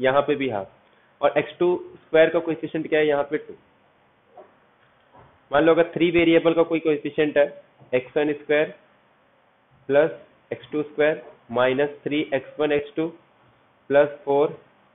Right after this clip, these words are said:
एक्स थ्री एक्स वन और एक्स क्यूब स्क्वायर। तो इसका matrix क्या होगा? three by three ऑर्डर का मैट्रिक्स बनेगा, क्योंकि इसमें कितने variables use हो रहे हैं?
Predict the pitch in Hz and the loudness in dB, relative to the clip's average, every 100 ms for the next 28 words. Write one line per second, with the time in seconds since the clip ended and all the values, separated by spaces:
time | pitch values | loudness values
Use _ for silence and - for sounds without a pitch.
0 | _ - 123 - 151 156 - 135 - 147 | _ -8 -8 -6 -4 -4 -4 -6 -6 -6
1 | 170 175 _ _ _ _ _ _ _ 123 | -6 -10 _ _ _ _ _ _ _ -4
2 | 139 - - _ - - - _ _ _ | -4 -4 -14 _ -20 -20 -20 _ _ _
3 | _ - - - _ - 139 - - 104 | _ -20 -20 -20 _ -10 -10 -8 -8 -8
4 | 101 - - _ _ - - _ _ _ | -8 -16 -20 _ _ -20 -20 _ _ _
5 | _ _ _ _ _ _ _ _ - - | _ _ _ _ _ _ _ _ -20 -20
6 | _ _ _ _ _ _ _ _ _ _ | _ _ _ _ _ _ _ _ _ _
7 | _ - 147 180 165 151 - - 190 165 | _ -2 2 4 4 4 0 0 6 6
8 | 160 170 185 _ _ _ _ _ 143 175 | 6 4 -2 _ _ _ _ _ 0 0
9 | 160 170 165 160 170 160 165 165 156 160 | 6 6 6 4 6 6 4 4 2 -2
10 | - 156 156 165 165 143 160 - 165 147 | -4 -2 -2 -2 -6 -6 -6 -4 -8 -8
11 | 160 170 165 151 156 160 156 151 143 147 | -4 0 2 2 0 -2 -4 -6 -2 -2
12 | 147 170 | -2 -4